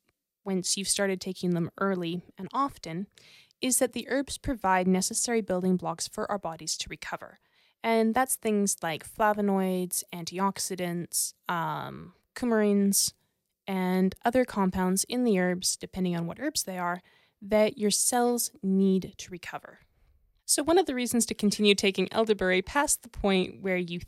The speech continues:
think you need it anymore is because the antioxidants in the elderberries help your body recover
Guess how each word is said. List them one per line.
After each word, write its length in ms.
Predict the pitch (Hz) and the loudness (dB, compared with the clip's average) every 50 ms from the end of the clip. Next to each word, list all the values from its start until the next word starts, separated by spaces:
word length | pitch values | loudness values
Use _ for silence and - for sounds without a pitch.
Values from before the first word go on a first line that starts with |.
| - - | -10 -6
think 260 | - 285 302 - - | -2 -2 -2 -2 0
you 60 | 247 226 | 0 2
need 180 | 214 196 185 | 2 2 2
it 140 | 175 170 170 | 0 -2 -4
anymore 480 | 165 170 156 147 143 143 143 147 160 - - _ _ _ _ _ _ _ _ _ _ _ | -4 -6 -6 -8 -8 -10 -10 -10 -10 -10 -16 _ _ _ _ _ _ _ _ _ _ _
is 260 | 277 277 277 262 - | 2 4 4 4 2
because 640 | - 269 254 - - - 208 190 190 185 180 - | 0 -4 -10 -10 -10 -4 0 0 0 2 0 -2
the 140 | - - 214 | -4 -4 -6
antioxidants 760 | - 240 233 - 233 220 202 196 - - - 202 196 190 - - | -4 -6 -4 0 2 2 2 2 0 -4 -4 -2 -2 -2 -4 -6
in 120 | 208 196 | -4 -4
the 100 | 185 175 | -2 -2
elderberries 540 | 170 170 165 175 170 175 175 180 180 180 - | -2 -4 -6 -6 -6 -4 -4 -2 -2 -2 -4
help 280 | - - 208 208 - - | -2 -2 -4 -4 -4 -6
your 80 | 220 | -6
body 280 | 190 196 180 175 170 170 | -4 -2 -4 -4 -4 -4
recover 560 | 170 165 - - - 185 180 - 180 175 170 | -6 -8 -10 -6 -6 -6 -2 -2 -2 -2 -2